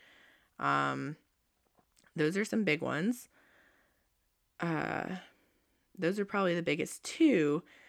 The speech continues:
And rethinking how you communicate, how you relate to people, how you express yourself, how you spend money, um, how you indulge yourself, and just check in, gut check. Are those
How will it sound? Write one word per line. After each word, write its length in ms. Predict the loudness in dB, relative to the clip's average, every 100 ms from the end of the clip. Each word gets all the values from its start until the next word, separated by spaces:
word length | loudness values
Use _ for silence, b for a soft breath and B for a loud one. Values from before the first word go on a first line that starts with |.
| B B -2
And 600 | 2 4 4 2 -2 -4 -8 _
rethinking 680 | -2 0 0 -2 -2 -2 -4
how 160 | -2 0
you 180 | -2
communicate, 600 | -2 0 0 2 0 0
how 100 | 0
you 140 | -2 0
relate 260 | 0 0
to 80 | 0
people, 320 | -4 -4 -4
how 100 | -2
you 120 | -2 -4
express 340 | -6 -6 -4
yourself, 400 | -6 -4 -6 -6
how 100 | -10
you 140 | -10
spend 260 | -12 -12 -6
money, 480 | 0 2 2 2 -2 B B B B B
um, 220 | -6 -6 0
how 120 | 0
you 260 | 2 2
indulge 520 | 0 -6 0 2 2 0
yourself, 480 | 0 2 2 2 -2
and 180 | -2 -2
just 260 | -4 -8 b b b b _
check 300 | -2 0 2
in, 420 | 2 4 2 2 B B -6
gut 200 | -4 -4
check. 440 | -2 0 0 -4 -16 B B B B _ _ _ _ _ _
Are 180 | 0 2
those 540 | 4 4 4 0 -8